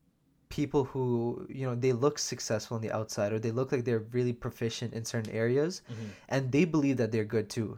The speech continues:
Speaker 1: So for example, like, if you think you're a good writer
Speaker 2: Mm-hmm.
Speaker 1: and you keep putting out work and you, uh, you're confident in your writing ability,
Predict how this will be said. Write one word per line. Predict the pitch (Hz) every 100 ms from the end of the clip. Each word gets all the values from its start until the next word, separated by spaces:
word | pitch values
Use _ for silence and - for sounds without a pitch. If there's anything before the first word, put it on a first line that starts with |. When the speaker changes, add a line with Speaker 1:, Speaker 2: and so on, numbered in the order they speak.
| -
Speaker 1:
So | - -
for | 123 135
example, | 127 123 120 123
like, | 113 101 - - - - _ _ _ _
if | - 143
you | 165
think | 170 156
you're | 151
a | 113
good | 120 104
writer | 104 110 147 196 - _ 107
Speaker 2:
Mm-hmm. | 107 90 _ _ _ _ _ _ _ _ _ _ _ _ _ _ 139
Speaker 1:
and | 135 131
you | 131 123
keep | - 170
putting | - 143
out | 131 107
work | 113 110 -
and | 120
you, | 113 113 110 - - -
uh, | 123
you're | 123 131
confident | 127 143 139 156
in | 139
your | 120
writing | 117 120
ability, | 113 117 117 117 113